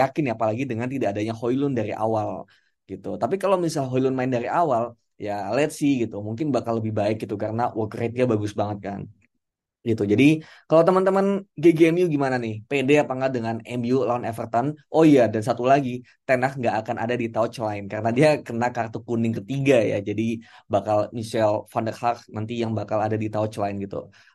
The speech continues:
Apakah pengaruh? Em, gua nggak tahu sih ya, tapi menurut gua harusnya udah nggak segitu pengaruhnya ya, karena pastinya semua briefing dan semua keputusan itu udah diberikan nantinya.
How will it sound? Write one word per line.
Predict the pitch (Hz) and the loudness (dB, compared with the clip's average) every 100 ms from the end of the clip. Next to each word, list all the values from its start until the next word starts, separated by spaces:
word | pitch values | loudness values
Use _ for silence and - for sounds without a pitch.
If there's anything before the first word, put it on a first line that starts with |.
| - | -6
Apakah | 131 147 156 | 0 0 0
pengaruh? | 156 156 185 214 196 _ _ _ _ _ | 2 4 4 2 -2 _ _ _ _ _
Em, | 165 185 185 185 180 175 147 139 151 | 4 6 6 4 -2 -6 -8 -4 -2
gua | 127 160 139 | 4 4 4
nggak | 101 | 2
tahu | 117 127 127 | 2 2 0
sih | 110 | 0
ya, | 107 | 0
tapi | 107 151 | 0 0
menurut | 147 127 127 | -2 -2 0
gua | 143 | 0
harusnya | 131 113 120 143 | 2 0 -2 -2
udah | 143 117 104 104 _ | -2 -2 -2 -6 _
nggak | 113 110 107 | -8 -6 -4
segitu | 107 107 | -6 -4
pengaruhnya | 113 110 110 127 135 107 | -2 0 0 0 0 -2
ya, | 104 | -4
karena | 110 131 139 - _ - | -2 -4 -4 -12 _ -6
pastinya | 117 127 139 156 | -6 -2 -2 -2
semua | 127 117 113 | -2 -2 0
briefing | 123 131 135 127 | -2 -2 -2 -2
dan | 113 107 | -2 -4
semua | 113 104 | -6 -6
keputusan | - 117 107 127 139 147 | -8 -8 -4 -2 -2 -2
itu | 117 147 | -2 -2
udah | 127 104 107 107 | 0 0 0 -2
diberikan | 110 107 117 113 120 107 | -4 -4 -4 -2 -2 0
nantinya. | 107 117 110 98 | -4 -4 -4 -6